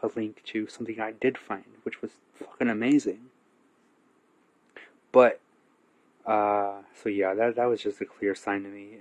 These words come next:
and it's been the same ever since. It hasn't changed since then. Um, whenever I search for something, a specific criteria comes up, and I can change even the words,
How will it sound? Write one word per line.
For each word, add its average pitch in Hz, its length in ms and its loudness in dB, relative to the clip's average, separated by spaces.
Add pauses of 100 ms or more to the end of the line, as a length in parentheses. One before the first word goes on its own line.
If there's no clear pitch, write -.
and 135 180 2
it's 139 180 2
been 139 200 8
the 113 80 0
same 101 280 -2
ever 101 200 -2
since. - 460 -14 (180)
It 117 160 -6
hasn't 107 380 -2
changed 110 420 -8
since 110 260 -4
then. 113 320 -8 (800)
Um, 98 560 0
whenever 110 320 0
I 104 40 0
search 104 260 -2
for 104 160 -4
something, 101 440 -8 (380)
a 113 140 4
specific - 800 -2
criteria 98 680 -2
comes 101 360 -10
up, 101 160 -4
and 107 100 -2
I 117 100 -4
can 175 200 0
change 135 560 2
even 107 400 -2
the 107 80 4
words, 107 640 4